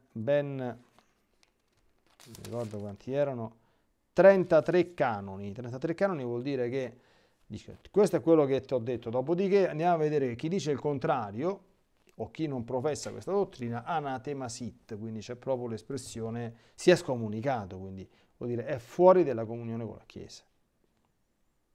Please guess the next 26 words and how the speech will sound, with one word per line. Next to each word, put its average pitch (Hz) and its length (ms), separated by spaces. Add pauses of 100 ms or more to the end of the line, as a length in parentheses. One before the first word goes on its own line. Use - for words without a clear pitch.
(120)
Attenzione 156 480
che 123 60
questi 165 240
anatema 147 400
sit 123 720
erano 117 360
veri 117 540 (640)
nel 104 160
millecinquecento, 120 1000
ma 101 100
sono 98 220
veri 98 200
anche 98 200
adesso, 113 500
eh. 104 140 (1500)
Quando 123 260
c'è 160 120
un 175 60
anatema 147 420
sit, - 420
<laughs> 101 600
un 165 80
anatema 147 420
sit, 139 200
chiunque 202 600
osa 123 720